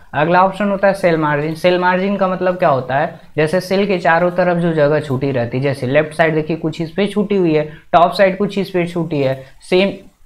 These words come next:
सब में ऐसे ही है। तो आप क्या कर रहे हैं कि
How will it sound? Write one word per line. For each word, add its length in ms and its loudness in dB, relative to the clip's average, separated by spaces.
सब 200 4
में 140 2
ऐसे 320 0
ही 140 0
है। 160 0
तो 60 4
आप 260 4
क्या 140 4
कर 180 2
रहे 120 -2
हैं 100 -2
कि 480 0